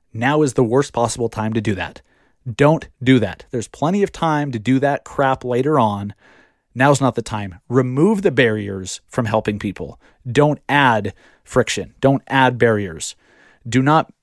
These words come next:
do not make it harder to help people. Do not make it harder for them to get the information or help they need. Make it easier. That is what will grow your business. That is what will grow your brand. Guys, now's the time. It, do not,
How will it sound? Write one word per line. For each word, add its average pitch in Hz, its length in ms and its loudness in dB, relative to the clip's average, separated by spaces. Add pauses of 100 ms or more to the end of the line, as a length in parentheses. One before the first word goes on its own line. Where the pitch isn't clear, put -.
do 131 120 -2
not 147 600 -2
make 147 260 -4
it 139 100 -2
harder 165 400 2
to 120 100 -2
help 120 180 -2
people. 110 440 -6 (360)
Do 131 80 -6
not 131 180 0
make 139 140 -2
it - 80 -2
harder 147 340 2
for 131 140 -4
them 120 160 0
to 113 80 -4
get 113 240 -4
the 120 100 -2
information 113 540 -4
or 98 60 -6
help 110 200 0
they 107 120 -2
need. 104 340 -4
Make 117 180 -2
it 113 240 -8
easier. 123 640 2 (420)
That 139 400 0
is 113 140 -6
what 117 160 0
will 110 100 -6
grow 110 160 -2
your 95 140 -6
business. 110 380 -4
That 151 320 2
is 127 160 -4
what 117 120 0
will 113 140 -6
grow 117 200 2
your 107 120 0
brand. 95 340 -6 (960)
Guys, 143 240 2
now's 165 240 4
the 147 80 0
time. 127 540 2
It, 151 260 -2 (640)
do 156 140 0
not, 151 420 2